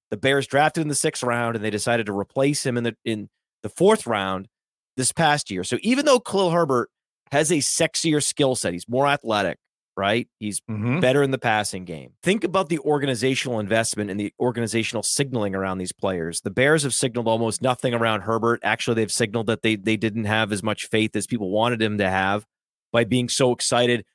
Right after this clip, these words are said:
Speaker 1: the big high fives in the war room when they drafted Roschon Johnson. Whereas Jamal Williams is now on a team where we don't know if Alvin Kamara's, how many games he's gonna play. And it, that offense will,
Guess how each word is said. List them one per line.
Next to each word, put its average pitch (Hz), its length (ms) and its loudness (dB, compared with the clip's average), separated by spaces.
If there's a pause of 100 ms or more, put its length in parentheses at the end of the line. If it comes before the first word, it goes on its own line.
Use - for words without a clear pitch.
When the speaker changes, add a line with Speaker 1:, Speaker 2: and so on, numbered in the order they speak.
(120)
Speaker 1:
the 104 60 -12
big 123 180 2
high 117 300 2
fives 113 640 2
in 123 100 0
the 117 80 0
war 110 300 4
room 107 240 0
when 104 80 -2
they 104 100 0
drafted 104 580 0 (240)
Roschon 107 420 0
Johnson. 113 580 0 (760)
Whereas 110 240 0
Jamal 123 360 0
Williams 123 480 2 (320)
is 98 120 -4
now 117 220 2
on 113 60 0
a 107 40 -2
team 110 360 -2
where 104 360 0 (460)
we 98 80 -4
don't 123 340 2
know 123 440 2 (320)
if 110 160 -4
Alvin 113 320 2
Kamara's, 117 480 0 (100)
how 107 140 -8
many 120 120 0
games 110 220 -2
he's 104 80 -8
gonna 107 160 -4
play. 165 540 2 (580)
And 110 580 0 (440)
it, 117 200 -2
that 127 240 4
offense 127 540 2
will, 113 380 0